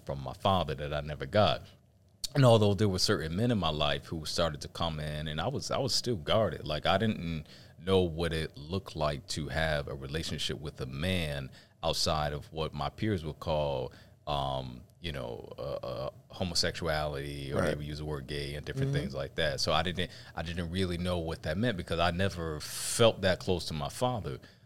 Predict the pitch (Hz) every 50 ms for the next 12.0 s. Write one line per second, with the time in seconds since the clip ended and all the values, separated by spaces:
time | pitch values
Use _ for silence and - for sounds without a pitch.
0 | - - - 71 73 73 76 90 92 85 85 85 87 85 82 82 82 78 78 78
1 | 78 76 73 73 71 69 65 62 - 95 98 90 76 71 69 76 78 85 92 113
2 | 131 120 107 87 76 80 80 73 - - - - 76 71 - - 101 104 113 110
3 | 104 98 90 - - - - - - - - - 78 - - 117 113 98 87 92
4 | 85 - - 80 80 80 85 90 92 90 90 87 82 85 92 92 87 78 - -
5 | 92 90 90 85 87 82 82 80 78 78 73 73 80 82 80 78 78 69 - 82
6 | 78 76 73 69 71 69 73 80 80 78 76 76 73 73 71 73 69 69 78 80
7 | 80 - - - 82 78 78 76 73 73 71 78 76 71 - - 78 76 - 76
8 | 76 73 - 85 90 92 98 104 - - 101 101 101 90 82 - - - - -
9 | - - - 82 76 71 78 85 87 85 80 71 69 65 - 82 80 69 50 -
10 | - 76 76 76 69 80 82 80 - - 95 90 85 82 85 87 - - - 87
11 | 98 92 82 76 65 71 78 92 92 85 82 - - - 147 143 139 135 131 123